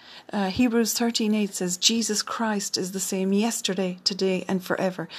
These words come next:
He hasn't changed. His word hasn't changed. His kingdom hasn't changed. And, you know, even though you may be going through trials, even though things might look difficult, listen,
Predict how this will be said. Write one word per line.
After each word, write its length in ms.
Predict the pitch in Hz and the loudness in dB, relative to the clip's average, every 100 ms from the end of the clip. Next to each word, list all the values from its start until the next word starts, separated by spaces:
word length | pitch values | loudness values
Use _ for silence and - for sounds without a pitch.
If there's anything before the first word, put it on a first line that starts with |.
| - | -16
He 240 | - 254 269 | 0 6 8
hasn't 320 | 269 214 190 | 8 6 2
changed. 520 | 180 175 175 - - - - - | 2 -2 -2 -4 -4 -10 -20 0
His 200 | 233 220 | 0 2
word 320 | 214 233 233 | 4 6 6
hasn't 280 | 208 180 180 | 4 2 0
changed. 420 | 175 175 180 - - - | 0 -2 -2 -4 -6 0
His 220 | 247 220 | 2 2
kingdom 460 | - 240 226 190 | 4 6 8 6
hasn't 320 | 185 175 160 170 | 4 2 0 -2
changed. 520 | 180 175 185 - - - - - - - - | -2 -2 -4 -4 -6 -14 -20 -16 -14 -6 2
And, 340 | 202 190 190 - - - | 4 4 0 -4 -20 -8
you 140 | 202 220 | 2 6
know, 240 | 214 196 | 6 4
even 320 | - 233 220 214 | 4 4 4 4
though 280 | 220 208 208 - - | 6 4 0 -8 -4
you 220 | 202 247 | 4 6
may 180 | 226 214 | 6 4
be 100 | 202 | 2
going 300 | 214 220 220 | 2 2 4
through 240 | - 214 | 4 2
trials, 580 | 208 - 214 208 185 180 | 2 2 4 4 4 0
even 260 | 220 220 214 | 0 2 2
though 120 | 202 | 0
things 380 | 208 247 240 220 | 0 2 2 4
might 240 | 214 202 | 2 4
look 220 | 208 233 - | 2 2 2
difficult, 600 | 190 226 202 202 180 - - - - - - - - | 2 2 0 -4 -2 -4 -6 -18 -20 -20 -16 -10 0
listen, 440 | 226 - 185 180 | 2 2 0 -2